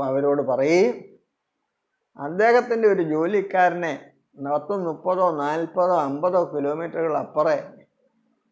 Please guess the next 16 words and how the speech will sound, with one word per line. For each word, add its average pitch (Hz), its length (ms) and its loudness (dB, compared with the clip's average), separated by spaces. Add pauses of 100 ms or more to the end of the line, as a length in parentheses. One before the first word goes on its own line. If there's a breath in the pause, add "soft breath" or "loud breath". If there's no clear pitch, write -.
(260)
പകരം 196 460 4 (120)
സാധനവുമായിട്ട്, 160 840 0 (120)
മാത്രമല്ല 185 580 0
വേറെ 185 320 2
ചില 196 120 4 (100)
സമ്മാനങ്ങളും 202 640 -2
കൂടെ 190 140 0 (120)
കൂടി 143 240 -2 (1000)
കൊണ്ടുപോയി 151 460 -2
കൊടുത്ത് 143 380 -4 (120)
സ-, 143 180 -8
അവരുടെ 147 340 -2
വീട്ടിൽ 175 300 -4 (100)
കൊണ്ട് 156 160 -6 (100)
കൊടുത്ത് 147 420 -4 (1400)
അവരെ 151 240 -2